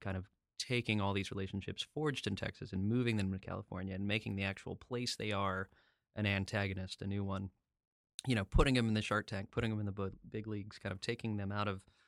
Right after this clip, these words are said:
the, the comfort of their surroundings and, and kind of making everything new was that it was kind of a wonderful reset to, to kind of look at these,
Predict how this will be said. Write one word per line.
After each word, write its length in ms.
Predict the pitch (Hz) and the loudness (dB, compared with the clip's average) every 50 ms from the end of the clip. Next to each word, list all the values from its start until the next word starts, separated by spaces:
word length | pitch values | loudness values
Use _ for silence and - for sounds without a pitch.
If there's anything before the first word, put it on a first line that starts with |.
| _ _ _ _ _ _ _ - | _ _ _ _ _ _ _ 0
the, 120 | 117 117 | 0 0
the 200 | 107 113 113 117 | 2 2 0 0
comfort 380 | - - 131 123 120 - 113 107 | 2 2 2 2 4 4 2 2
of 80 | 101 | 4
their 140 | 104 104 104 | 2 2 2
surroundings 600 | - - 104 104 101 101 104 98 101 98 95 - - | 2 2 0 2 2 2 2 0 0 -2 -4 -6 -6
and, 120 | 95 - | -8 -6
and 140 | - 98 95 | -6 -4 -2
kind 140 | - 104 101 | 0 0 2
of 40 | 98 | 2
making 280 | 101 98 - 104 101 | 0 -2 -2 -2 -2
everything 400 | 104 113 120 113 107 101 98 95 | -2 0 0 0 -2 -2 -2 -2
new 180 | 98 95 95 95 | -2 -2 -2 -2
was 140 | 95 95 92 | -4 -4 -4
that 100 | 101 95 | -2 -4
it 140 | 95 95 - | -4 -4 -4
was 240 | - 104 98 - - | -6 -6 -4 -6 -4
kind 180 | - 117 113 | -2 -2 -2
of 80 | 107 101 | 0 0
a 60 | 98 | -2
wonderful 480 | 95 98 107 110 107 104 - - 98 95 | 0 0 0 0 0 -2 -4 -6 -6 -4
reset 600 | 95 101 104 104 101 - - 98 92 95 - - - _ _ | -2 -2 -2 -2 -2 -2 -4 -4 -6 -8 -8 -12 -20 _ _
to, 240 | - 95 92 92 95 - _ _ - | -10 -8 -8 -10 -12 -14 _ _ -12
to 60 | - | -10
kind 200 | - - 98 92 | -6 -4 -4 -2
of 120 | 92 92 92 92 | -4 -4 -6 -6
look 200 | 101 101 98 - | -6 -6 -6 -6
at 100 | 98 - | -8 -8
these, 340 | - 95 98 95 95 - | -6 -6 -6 -6 -8 -12